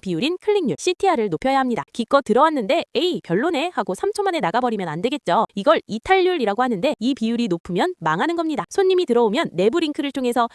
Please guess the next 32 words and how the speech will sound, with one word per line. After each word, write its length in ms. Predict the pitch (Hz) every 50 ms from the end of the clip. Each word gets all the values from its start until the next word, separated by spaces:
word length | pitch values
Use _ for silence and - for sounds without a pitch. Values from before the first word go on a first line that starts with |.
| - _
"이것도 300 | - 175 175 220 - - -
구경해보세요. 680 | - 220 240 262 302 311 311 311 302 285 247 262 262 - -
저것도 340 | - - - 349 392 - 349
있어요." 320 | 294 - - 294 262 - - _
하면서 440 | - - 226 208 180 - 254 294 359
가게 280 | - - 165 170 202 220
안을 220 | 180 156 156 156
계속 320 | - - 156 160 185 196 -
돌아다니게 560 | - 175 214 254 254 247 214 160 180 226 302
동선을 400 | - 202 185 190 214 185 147 135
따야 200 | - 214 240 254
합니다. 260 | 262 262 262 170 - - _ _ _ - - - -
손님이 420 | - 381 370 339 330 320 311 311 311
가게에 340 | - - 180 180 196 202 208
오래 220 | 165 170 208 262
머물수록 480 | 254 220 190 170 165 - 170 208 311 392 - - _
검색 320 | - 190 180 214 294 277
엔진은 340 | 269 226 180 156 196 330 285 - _ _ _
"오, 240 | - 165 214 330 359
이 100 | 233 196
집 120 | 208 311 233
맛집인가 480 | 170 170 - - 330 339 359 349 349
보네." 260 | 349 302 240 185 320 - _
하고 260 | - 220 208 240 -
점수를 420 | - - 190 175 208 294 285 - -
팍팍 300 | - - - - - 339 208
올려주고, 320 | 175 196 247 294 - 277 -
그리고 400 | - 277 320 320 269 294 330 220
로봇은 480 | 175 180 233 269 359 370 - 349 339 302
그림을 260 | - 247 277 339 370 -
못 140 | 185 190
보니까 400 | - - 320 269 190 - 302 320